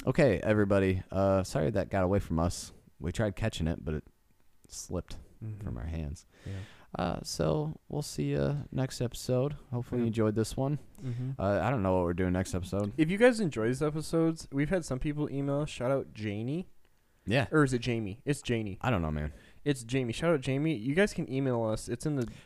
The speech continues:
Speaker 1: Yeah.
Speaker 2: show notes, or it's at, um, Exploring Middle. Oh, wait, let me get this right.
Speaker 1: Yeah. Well, I mean, everyone who's emailed us so far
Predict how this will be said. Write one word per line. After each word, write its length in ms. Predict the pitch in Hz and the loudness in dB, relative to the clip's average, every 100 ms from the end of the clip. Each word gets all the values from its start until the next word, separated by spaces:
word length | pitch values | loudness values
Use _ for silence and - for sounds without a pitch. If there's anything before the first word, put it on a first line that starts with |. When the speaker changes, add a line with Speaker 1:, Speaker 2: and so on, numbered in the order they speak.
| - | 4
Speaker 1:
Yeah. 260 | 110 113 | 8 8
Speaker 2:
show 120 | 101 120 | 6 2
notes, 260 | 110 110 | 0 -2
or 160 | 123 117 | 2 2
it's 160 | 113 113 | 2 -2
at, 260 | 104 101 - | -2 -2 -6
um, 420 | 113 101 78 62 - - - _ _ - - - - | -8 -8 -8 -10 -14 -20 -20 _ _ -20 -20 -20 -10
Exploring 680 | 123 - - 135 135 139 135 - | -8 -6 -2 0 2 0 -4 -6
Middle. 600 | 117 120 120 120 123 127 - - - - - | -2 2 4 4 2 -4 -14 -20 -20 -20 -18
Oh, 60 | - | -12
wait, 120 | - 95 | -10 -8
let 100 | 131 | -6
me 80 | |
get 140 | 151 104 | -6 -8
this 200 | 80 - | -8 -10
right. 200 | 65 62 | -10 -4
Speaker 1:
Yeah. 200 | 101 85 | 0 0
Well, 220 | 65 123 117 | 2 2 4
I 60 | |
mean, 260 | 127 127 117 - - | 6 6 4 -6 -6
everyone 380 | 127 147 135 117 | 0 2 4 4
who's 220 | 120 104 | 2 0
emailed 340 | 95 104 101 101 | 0 2 2 4
us 140 | 101 | 2
so 160 | - 101 | 2 0
far 440 | - 101 101 101 | 4 6 6 2